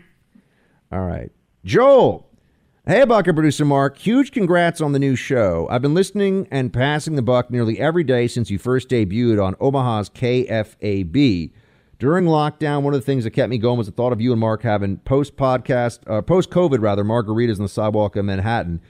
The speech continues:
It's about time to celebrate, I say. How about Friday, June eighteenth? Send me your PayPal info. Round one is on me. Sincerely, thank you guys for all your great shows." Joel in Nebraska. Thank you, Joel. Producer Mark, I do owe you margaritas on the street in New York now that we've reopened, so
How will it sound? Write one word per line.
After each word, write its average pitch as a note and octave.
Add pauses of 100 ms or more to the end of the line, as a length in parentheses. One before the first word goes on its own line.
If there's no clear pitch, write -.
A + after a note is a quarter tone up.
(260)
It's -
about E3
time F3+
to D#3+
celebrate, E3+
I A2+
say. A2
How B2+
about D#3
Friday, D3
June C#3
eighteenth? C#3
Send C3
me C3+
your A#2
PayPal B2+
info. B2
Round A#2
one B2
is G#2
on G#2+
me. G#2+
Sincerely, G#2+
thank A2
you A#2
guys G#2+
for F#2+
all G#2
your G2
great F#2
shows." F2+
Joel G#2+
in F#2+
Nebraska. F2+ (460)
Thank D#3+
you, E3
Joel. B2+
Producer G#3+
Mark, A3
I B2+
do G#3
owe D3
you A#2+
margaritas G#2+
on G2
the F#2+
street G#2+
in F#2+
New F#2+
York F#2+
now F2+
that F2
we've E2
reopened, F2
so B1+